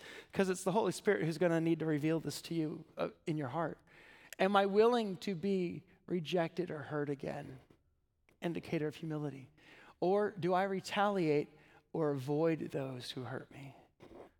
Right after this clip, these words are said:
Uh, that's an indicator of pride or self-reliance.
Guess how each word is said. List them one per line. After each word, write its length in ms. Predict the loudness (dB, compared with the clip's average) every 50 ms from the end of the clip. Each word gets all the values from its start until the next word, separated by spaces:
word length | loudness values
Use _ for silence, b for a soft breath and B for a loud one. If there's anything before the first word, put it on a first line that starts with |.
| _ _ _ _ _ _ _ _ -8
Uh, 120 | -8 -8 -6 -4
that's 240 | -4 -4 -4 -4 -4
an 160 | -6 -8 -8 -12 _ _
indicator 460 | -8 -8 -8 -6 -4 -2 -2 -2 -2
of 100 | -4 -8
pride 300 | -6 -4 -4 -2 -2 -4 -6
or 80 | -8
self-reliance. 840 | -12 -12 -12 -12 -10 -10 -8 -8 -6 -6 -6 -8 -10 -12 -16 -18 -18